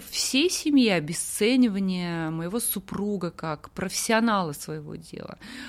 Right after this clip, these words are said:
а, обесценивание меня, придумывание каких-то историй, да, там, что у нас договорная семья.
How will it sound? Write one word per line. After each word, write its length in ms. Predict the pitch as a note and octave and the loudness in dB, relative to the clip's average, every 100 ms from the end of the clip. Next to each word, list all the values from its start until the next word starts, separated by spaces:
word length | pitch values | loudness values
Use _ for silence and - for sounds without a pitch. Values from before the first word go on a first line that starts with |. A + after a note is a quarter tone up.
| F#3+ | -16
а, 380 | - E3 D#3 D3+ | -10 -8 -6 -6
обесценивание 840 | D3 D#3+ - A#3 B3+ B3 G#3 G3+ F#3+ | -6 -6 0 4 6 4 4 2 2
меня, 920 | F#3+ G3 G3 F3+ D#3+ E3+ F3 E3+ - - | 4 4 4 2 0 0 0 0 -2 -6
придумывание 760 | - D#3 F#3 A3+ G3+ F3+ F3 | -10 -4 0 0 0 -2 -4
каких-то 460 | E3 - F#3+ - - | -6 -6 -8 -6 -10
историй, 840 | E3+ - - _ F3 F3+ F3+ D#3+ D3+ | -8 -8 -10 _ 0 4 4 4 2
да, 220 | D#3+ F#3 | -2 -2
там, 180 | - D3+ | -4 -10
что 240 | - E3 | -8 -6
у 40 | F3 | -2
нас 160 | F#3+ | -4
договорная 720 | E3 E3+ G3 A3+ B3+ B3+ C4+ | -4 -4 0 2 4 4 4
семья. 1000 | B3+ - A#3+ A#3+ A3+ F3 E3+ F3+ E3+ D#3 | 2 0 4 6 6 2 0 2 2 0